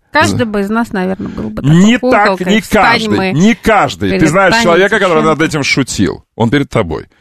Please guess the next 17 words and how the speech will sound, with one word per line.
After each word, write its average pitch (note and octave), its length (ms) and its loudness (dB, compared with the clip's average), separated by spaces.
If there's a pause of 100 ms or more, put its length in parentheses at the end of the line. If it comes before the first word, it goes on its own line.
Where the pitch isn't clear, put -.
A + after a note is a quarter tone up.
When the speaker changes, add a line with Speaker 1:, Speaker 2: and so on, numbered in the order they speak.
Speaker 1:
А G#3 120 -8
что - 180 -8
сейчас G#3 300 -6
делает F3+ 280 -8
Таня F#3 220 -8
Дьяченко? - 580 -14
Speaker 2:
Не D3+ 180 4
знаю. D3 360 -2 (100)
Я C3+ 200 0
помню, F#3 280 2
что D#3 200 -2
мы D#3+ 160 0
с C#3 100 -4
ней, C#3 220 2 (160)
э, A#2+ 360 4
виделись C#3 380 2
однажды. C3 720 -2